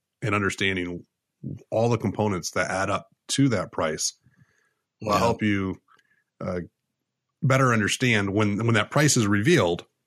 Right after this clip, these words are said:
Speaker 1: and y-, you get the response of, "Oh, that's a lot cheaper than I thought it was gonna be," or, "Wow, that's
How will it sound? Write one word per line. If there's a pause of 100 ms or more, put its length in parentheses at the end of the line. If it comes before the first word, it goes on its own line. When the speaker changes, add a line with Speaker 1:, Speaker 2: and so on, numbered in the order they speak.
(400)
Speaker 1:
and
y-,
you
get
the
response
of, (340)
"Oh,
that's
a
lot (380)
cheaper
than
I
thought
it
was
gonna
be,"
or, (600)
"Wow,
that's